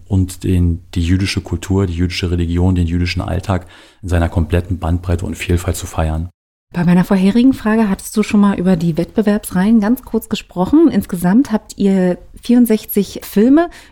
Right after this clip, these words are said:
Speaker 2: verteilt in verschiedene Genres und unter anderem gibt es zwei Wettbewerbsreihen. Kannst du zu diesen Wettbewerbsreihen noch mal etwas sagen?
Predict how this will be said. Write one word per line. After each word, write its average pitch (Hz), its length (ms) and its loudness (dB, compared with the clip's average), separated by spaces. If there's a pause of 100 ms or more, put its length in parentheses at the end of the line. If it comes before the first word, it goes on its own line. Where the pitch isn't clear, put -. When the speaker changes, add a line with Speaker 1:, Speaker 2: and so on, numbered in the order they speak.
(120)
Speaker 2:
verteilt 190 520 -6
in 180 280 -2
verschiedene 226 500 4
Genres 165 540 2
und 160 160 0
unter 170 260 0
anderem 208 300 4
gibt 180 200 -4
es - 160 -10
zwei 160 200 0
Wettbewerbsreihen. 147 720 -2 (280)
Kannst 180 240 2
du 214 60 0
zu 233 140 0
diesen 202 320 4
Wettbewerbsreihen 175 960 -2
noch 160 140 -2
mal 151 180 2
etwas - 260 -8
sagen? 139 320 0